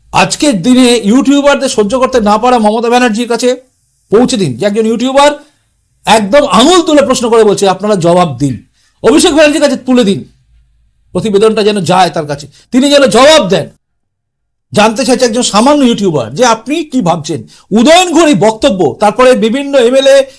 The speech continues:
তা-, তারপরে সব নেতা ফেতার বক্তব্য, আন্দোলনের বিরুদ্ধে যে সমস্ত বক্তব্য,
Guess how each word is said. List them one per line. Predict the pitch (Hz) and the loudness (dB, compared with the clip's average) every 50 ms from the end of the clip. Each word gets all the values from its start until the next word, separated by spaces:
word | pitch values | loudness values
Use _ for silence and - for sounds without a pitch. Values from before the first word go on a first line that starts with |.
| _ _ _ _ _ _ - | _ _ _ _ _ _ -4
তা-, | 165 175 170 | -4 -4 -2
তারপরে | - 214 208 202 220 226 226 220 220 220 - _ | 0 0 0 2 2 2 4 4 2 0 -4 _
সব | - - 196 151 131 | -8 -6 -6 -4 -2
নেতা | 156 208 262 269 | -4 -2 0 0
ফেতার | - 254 254 247 | 0 0 0 0
বক্তব্য, | 190 190 208 202 - - 254 196 - 151 - - - _ _ _ _ - | 0 0 -2 -2 -2 -4 -4 -2 -4 -4 -6 -6 -14 _ _ _ _ -2
আন্দোলনের | 160 196 214 220 233 254 254 254 247 196 | 0 0 0 2 2 2 2 2 0 0
বিরুদ্ধে | 233 247 233 202 247 | 0 -2 -2 -4 -2
যে | 226 220 | -4 -2
সমস্ত | 240 240 240 - - | -2 -2 -4 -4 -2
বক্তব্য, | 170 180 190 - - 226 185 143 123 | -2 -2 -2 -2 -2 -4 -4 -4 -8